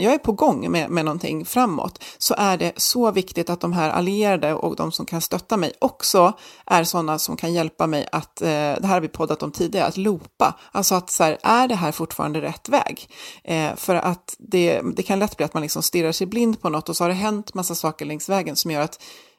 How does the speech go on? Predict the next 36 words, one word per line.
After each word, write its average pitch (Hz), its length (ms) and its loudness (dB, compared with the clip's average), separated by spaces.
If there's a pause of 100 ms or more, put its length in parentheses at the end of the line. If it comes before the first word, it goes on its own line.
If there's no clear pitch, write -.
(140)
syftet - 440 0
är 214 40 0
kvar, 214 460 6 (160)
men 190 140 2
vägen 151 300 2
dit - 240 -6
behöver 160 260 0
förändras. 190 720 0 (380)
Så - 100 -4
att 185 200 -4
när 185 120 2
jag 180 80 4
har 247 240 6
inflytande 175 640 0
så 160 120 -4
ska - 160 -2
jag 160 60 0
verkligen 160 300 -2
se - 120 -4
till 156 200 -4
att 147 120 -4
jag 165 80 -2
har 160 120 2
människor 151 440 -4
att - 240 -12
bolla 180 360 4
med, 139 220 -2
och 156 80 -4
det 180 80 -4
var 160 100 -2
ju 160 40 -2
du 147 200 -6
inne 160 300 -6
lite - 200 -10
på - 220 -8
också. - 360 -6